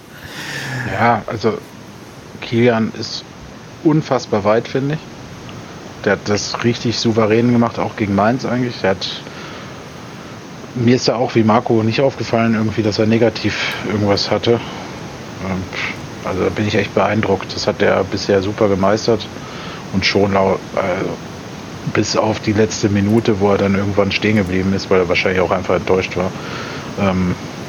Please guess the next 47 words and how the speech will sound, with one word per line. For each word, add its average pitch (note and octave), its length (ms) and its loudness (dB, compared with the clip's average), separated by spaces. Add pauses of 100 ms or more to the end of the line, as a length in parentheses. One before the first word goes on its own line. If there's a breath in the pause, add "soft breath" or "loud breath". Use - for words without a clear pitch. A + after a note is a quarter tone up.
(120)
hat D#2+ 180 -2
der F2+ 140 2
das F2+ 220 2
auch D#2+ 280 0
sowas - 580 2
von G2 160 -2
souverän F#2 460 0
gemacht. F2+ 380 -4 (1300 loud breath)
Das G2 160 -2
ist G#2+ 120 -2
schon, A2 520 4
schon A2 380 2
ein G2+ 60 -2
tolles G#2+ 300 2
Duo. A2 240 4
Ich - 160 -4
glaub G#2+ 220 0
schon, A2+ 260 0
dass G#2+ 180 0
das, - 600 -6 (440)
äh, - 260 0
<clears throat> - 20 -
auch A#2+ 160 2
so A2+ 100 0
bleiben C3+ 260 4
wird, D3 200 4
wobei A2+ 220 4
Steffen A2 380 0 (380 loud breath)
da G#2 100 4
ja G2+ 180 4
auch F#2 180 -2
immer G2+ 220 0
gerne G2+ 260 4
mal F#2 180 2
irgendwie G#2 400 2
zwischendurch F#2 500 0
alle G2 180 2
sechs, F#2 220 -2
sieben F#2+ 160 -2
Spiele F#2+ 300 0
dann F#2 140 2
nochmal F#2 260 0
durchwechselt, F#2+ 580 0
auch - 200 0
guckt, F2 240 0
ob F#2 140 0
jemand F2+ 300 0